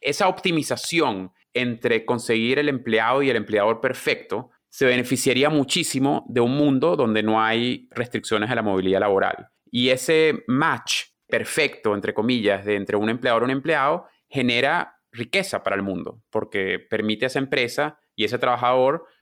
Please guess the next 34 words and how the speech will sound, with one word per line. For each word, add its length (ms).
aportar 460
más, 560
ganar 340
más, 320
producir 460
más. 460
Y 120
todos 240
nos 120
beneficiamos 540
por 140
eso, 260
porque 460
hay 160
más 140
producción, 840
esa 180
producción 360
es 80
más, 80
es 120
más 140
productiva, 560
es 80
decir, 380
cuesta 320
menos. 380
O 40
sea, 140
si 180
estamos 260
hablando 280
de 60
una 340